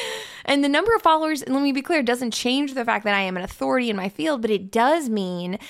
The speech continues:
that new folks who don't know who I am and have, like, randomly stumbled across a video that I posted, I have to be more intentional about earning their trust and demonstrating that I am indeed an authority because I do not have, you know, twenty thousand followers behind me that is, like,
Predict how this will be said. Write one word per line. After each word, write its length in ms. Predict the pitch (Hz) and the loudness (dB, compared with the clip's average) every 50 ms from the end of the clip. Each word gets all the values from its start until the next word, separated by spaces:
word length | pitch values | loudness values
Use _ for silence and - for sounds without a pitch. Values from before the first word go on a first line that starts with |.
| - - - | -20 -2 0
that 160 | 226 - - | 0 0 2
new 300 | 214 202 208 226 262 294 | 0 2 2 2 0 -2
folks 360 | - - 240 233 262 254 - | -2 0 0 0 0 -2 -2
who 120 | - 247 | -4 -4
don't 380 | 214 190 - 208 196 202 240 - | -4 -2 0 2 2 2 2 0
know 240 | 214 196 202 220 233 | 0 0 0 0 0
who 140 | 226 220 208 | 0 0 0
I 140 | 196 185 180 - | 0 -2 -4 -6
am 420 | - 175 160 160 180 - 294 349 349 - - - - - - | -6 -8 -6 -4 -4 -4 -2 -4 -6 -8 -10 -16 -18 -18 -4
and 140 | - 233 240 | -2 0 0
have, 80 | 233 220 | 2 0
like, 80 | 214 - | -2 -4
randomly 460 | 180 165 180 190 202 214 233 240 240 233 | -4 -4 -2 0 0 2 2 2 0 0
stumbled 280 | - 220 208 214 214 | 0 0 -2 -2 -2
across 220 | 208 220 202 196 202 | -2 -2 -2 -2 -2
a 60 | 196 | -4
video 360 | 190 185 175 196 202 226 240 | -4 -4 -4 -2 -2 -2 -2
that 100 | 247 247 | -2 -2
I 80 | 247 247 | -4 -2
posted, 540 | 240 254 262 254 - 302 294 285 233 220 - - | -2 -2 -2 -2 -2 -4 -4 -4 -6 -4 -2 -2
I 100 | 202 226 | -2 0
have 220 | 240 262 277 - | -2 -4 -6 -4
to 60 | 285 | -2
be 100 | 277 294 | -2 0
more 200 | 269 247 240 233 | 2 2 0 0
intentional 560 | 226 226 - - 196 190 190 - 226 220 220 | -2 -4 -4 -6 -8 -8 -6 -6 -4 -4 -4
about 280 | - - 208 185 175 - | -2 0 0 0 0 -2
earning 300 | - 185 185 190 208 208 | -2 -4 -2 -2 -2 -2
their 120 | 196 180 175 | -4 -4 -6
trust 300 | - - 190 220 - - | -4 -2 -2 -2 -2 -2
and 120 | 208 196 | -4 -2
demonstrating 640 | - 196 156 180 190 202 202 - 190 180 196 190 190 | -2 -4 -4 -4 -4 -6 -6 -8 -8 -6 -6 -6 -2
that 140 | 196 226 247 | 0 0 0
I 100 | 247 247 | 2 0
am 300 | 247 254 269 277 285 285 | 0 0 0 0 0 0
indeed 440 | 302 302 277 294 320 349 294 240 - | 0 0 -2 -2 -2 -4 -4 -4 -4
an 140 | - 208 208 | -2 -2 -2
authority 400 | 214 - 294 294 277 247 233 214 | -2 -4 -2 -2 -2 -2 -4 -6
because 240 | 220 208 - 226 240 | -6 -6 -4 -2 -2
I 100 | 233 208 | -2 -2
do 260 | 196 214 220 240 269 | -2 -2 0 2 4
not 220 | 262 233 202 175 | 4 4 4 2
have, 400 | 160 165 190 185 175 170 175 185 | 0 -2 -2 0 0 0 -2 -2
you 80 | 196 196 | -4 -4
know, 140 | 185 175 175 | -4 -4 -6
twenty 340 | - - - 202 196 185 | -8 -8 -8 -6 -6 -6
thousand 420 | 180 - 180 160 175 175 - 170 175 - | -4 -4 -4 -4 -4 -4 -6 -8 -4 -2
followers 440 | 170 156 165 170 170 170 - 180 | -2 0 0 0 0 -2 -2 -4
behind 400 | - 165 - 180 165 156 165 180 | -6 -8 -8 -8 -8 -8 -8 -8
me 200 | 180 175 180 196 - - - - - _ | -8 -8 -8 -8 -10 -12 -16 -18 -6 _
that 140 | 214 214 | 0 2
is, 160 | 208 202 196 202 | 2 2 2 0
like, 220 | 175 180 - | -2 -4 -6